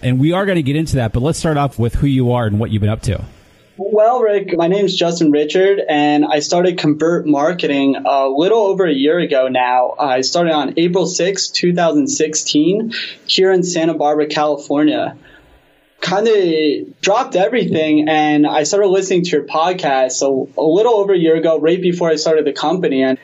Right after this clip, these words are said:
Speaker 2: I listened to your podcast every day, and I said I could do this, and I went full time with it and took it from there, and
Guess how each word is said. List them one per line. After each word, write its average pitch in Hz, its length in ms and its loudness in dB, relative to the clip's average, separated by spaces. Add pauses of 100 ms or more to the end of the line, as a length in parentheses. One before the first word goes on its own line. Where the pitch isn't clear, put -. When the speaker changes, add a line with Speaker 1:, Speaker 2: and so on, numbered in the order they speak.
(360)
Speaker 2:
I 160 180 2
listened 175 320 0
to - 60 -4
your 165 100 0
podcast 165 480 -2
every 151 200 2
day, 151 380 2
and 135 340 0
I 151 80 0
said 160 200 0
I 156 100 -2
could 147 160 -4
do 147 200 4
this, 202 280 0
and 147 140 0
I 147 120 2
went 151 380 0
full 156 160 0
time 151 240 -2
with 175 180 0
it 196 160 2
and 131 420 -4
took 160 220 -2
it 151 140 -2
from 139 140 2
there, 151 280 2
and 135 340 -4